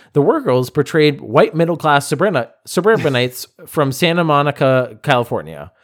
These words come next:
The Sparkses, Brian, Renee, and son Nick, are a middle, a black middle-class family from Atlanta, Georgia. Brian gains access to white culture when he lands a job as a bartender while in white makeup.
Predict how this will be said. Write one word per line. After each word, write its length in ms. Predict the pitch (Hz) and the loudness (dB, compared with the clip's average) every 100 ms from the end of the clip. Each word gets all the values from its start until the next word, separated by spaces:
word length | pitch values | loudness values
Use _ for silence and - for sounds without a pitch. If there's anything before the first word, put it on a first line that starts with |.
| _ _ | _ _
The 100 | 135 | -6
Sparkses, 640 | - 240 - 127 104 107 - | 2 2 2 -4 -4 -6 -4
Brian, 380 | 131 143 135 120 | 0 2 0 -2
Renee, 260 | 123 120 | -2 -2
and 120 | 107 107 | -4 -4
son 280 | 123 101 | -6 -4
Nick, 320 | 127 131 - - _ 123 | -4 -4 -6 -20 _ -6
are 140 | 127 120 | 0 0
a 40 | |
middle, 540 | 127 196 202 202 202 - | 2 4 4 2 -2 0
a 100 | 131 | 0
black 260 | 139 170 - | 2 2 2
middle-class 540 | 170 170 147 147 135 | -2 -2 -2 -4 -4
family 300 | 175 151 127 | -4 -4 -4
from 240 | 120 120 117 | -4 -4 -4
Atlanta, 380 | 110 104 - | -4 -6 -6
Georgia. 580 | 127 185 151 - 57 - _ _ _ _ | -6 -2 -4 -6 -16 -18 _ _ _ _
Brian 280 | 139 156 196 | 2 4 4
gains 240 | 156 151 160 | 0 0 0
access 340 | 180 185 139 | -2 -4 -6
to 80 | 139 | 0
white 200 | 135 156 | 0 0
culture 360 | 156 - 127 | -4 -4 -4
when 200 | 113 117 | -4 -4
he 280 | 120 127 120 - | -4 -4 -4 -4
lands 300 | 135 180 165 | -2 -2 -2
a 80 | |
job 300 | 135 151 160 | 0 2 2
as 100 | 135 | 2
a 60 | 135 | 0
bartender 520 | 131 165 143 117 117 | 0 -2 -2 -4 -2
while 240 | 113 123 143 | 0 0 0
in 180 | 139 135 | -2 0
white 180 | 156 131 | 0 0
makeup. 440 | 139 90 - - | -4 -4 -14 -18